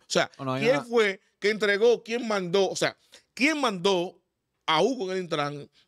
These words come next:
Speaker 1: a entregarle ese contrato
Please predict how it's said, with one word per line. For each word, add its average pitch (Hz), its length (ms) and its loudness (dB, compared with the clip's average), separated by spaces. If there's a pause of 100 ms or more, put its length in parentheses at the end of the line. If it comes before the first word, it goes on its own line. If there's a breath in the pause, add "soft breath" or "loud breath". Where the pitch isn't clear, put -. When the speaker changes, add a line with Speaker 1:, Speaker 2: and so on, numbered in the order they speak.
(120)
Speaker 1:
a 165 80 0
entregarle 170 760 -2 (500 soft breath)
ese 208 680 0
contrato 170 760 -2